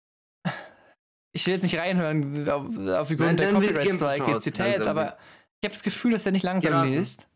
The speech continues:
Speaker 2: Geraten.
Speaker 1: Okay, der liest wahrscheinlich. Aber drei Stunden
Speaker 2: Geraten.
Speaker 1: fünfzig gibt's und drei Stunden dreißig gibt's. Das sind ja schon
Speaker 2: Ja,
Speaker 1: zwanzig Minuten dazwischen.
Speaker 2: hundertdreißig Seiten.
Speaker 1: Ja, ja,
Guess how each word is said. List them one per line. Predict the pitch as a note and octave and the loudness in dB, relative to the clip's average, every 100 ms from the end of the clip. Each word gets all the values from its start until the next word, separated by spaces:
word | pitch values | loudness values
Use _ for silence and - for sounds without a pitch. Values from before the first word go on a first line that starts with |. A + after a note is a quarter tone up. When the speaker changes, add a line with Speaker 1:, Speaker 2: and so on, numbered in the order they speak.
| - | -8
Speaker 2:
Geraten. | A#2+ A2+ | -6 -4
Speaker 1:
Okay, | - D3 C3 - | -4 -4 -6 -6
der | F3 | -4
liest | E3 - | -2 -2
wahrscheinlich. | E3 E3+ | -2 -2
Aber | G3+ - - - - _ _ _ | -2 -4 -10 -20 -20 _ _ _
drei | F#3 G#3 | -6 -4
Stunden | C#4 C#4 B3 A3+ | -2 0 2 0
Speaker 2:
Geraten. | F3+ G3+ | -2 -8
Speaker 1:
fünfzig | - C#4+ E4 - - B3 - | -2 2 2 0 -2 -4 -2
gibt's | B3 A#3+ | -4 -2
und | A3+ G#3 | -2 0
drei | G#3+ | 0
Stunden | A3 G3+ | 2 2
dreißig | F#3 G3 A#3 D#3+ - | 2 0 0 -4 -2
gibt's. | C3+ C3 | -2 -2
Das | E3 | -2
sind | F#3+ | 0
ja | F3+ | 2
schon | |
Speaker 2:
Ja, | F#3 | 2
Speaker 1:
zwanzig | G#3 G3 | 0 2
Minuten | G3 F3+ | 4 4
dazwischen. | A3+ G3 | 4 4
Speaker 2:
hundertdreißig | F3+ C#3 C3 | 2 0 -2
Seiten. | C#3 B2+ - A2 B2 _ _ _ _ _ _ _ _ _ - | -4 -4 -6 -14 -16 _ _ _ _ _ _ _ _ _ -2
Speaker 1:
Ja, | |
ja, | G#3+ | -2